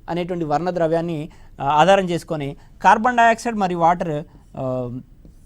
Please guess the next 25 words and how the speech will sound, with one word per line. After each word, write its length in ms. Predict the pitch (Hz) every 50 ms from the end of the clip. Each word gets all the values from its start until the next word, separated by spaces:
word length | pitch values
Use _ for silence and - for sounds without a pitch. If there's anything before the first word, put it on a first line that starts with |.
| - _ _ - - _ - - - - - - - - -
కలిసిపోయి 480 | 175 180 190 - 226 180 196 185 175 175
మనకి 460 | 170 160 156 147 - 165 139 139 170 - - - - -
సీ 280 | - - - 262 262 269
సిక్స్ 300 | 233 - 269 - - -
హెచ్ 200 | 202 185 - -
ట్వెల్వ్ 300 | - 214 220 226 - -
ఓ 140 | 175 180 196
సిక్స్ 260 | 190 - 214 - -
అనేటువంటి 580 | 185 175 175 170 175 170 165 160 165 143 156 - - - _ - - 151 143
గ్లూకోజ్, 500 | 170 214 247 254 208 - 196 156 127 113 - - - - - - - - - - - - - - - - - - - _ _ _ - _ _ - 156
గ్లూకోజ్ 400 | 160 196 240 233 254 247 240 233
అనేటువంటి 360 | 220 214 202 190 208 202 196
పదార్థం 360 | 190 180 175 180 180 180 175
ఏర్పడుతుంది. 680 | 165 160 156 170 165 156 - 175 165 160 147 135 151 - - _ - - - - -
ఈ 100 | - 165
విధంగా 420 | 175 175 180 180 170 151 139 147 - - - - -
నిర్మాణాత్మకంగా 800 | 151 160 180 202 226 240 254 254 240 226 233 233 226 226 220 220
జరుగుతుంది, 600 | 196 175 170 170 165 165 170 156 143 120 - - - _ - -
నిర్మించబడుతుంది. 720 | 160 175 196 226 247 226 233 220 202 185 175 175 175 156 147
గ్లూకోజ్ 360 | 147 160 180 180 208 190 190
అనేటువంటిది 380 | 185 185 175 175 180 175 170 165
నిర్మించబడుతుంది 720 | 156 160 170 202 214 202 208 185 180 170 160 175 170 160
కాబట్టి 320 | 160 151 151 151 147 170
దీన్ని 220 | 156 151 147 143 147
మనం 260 | 147 139 147 220 269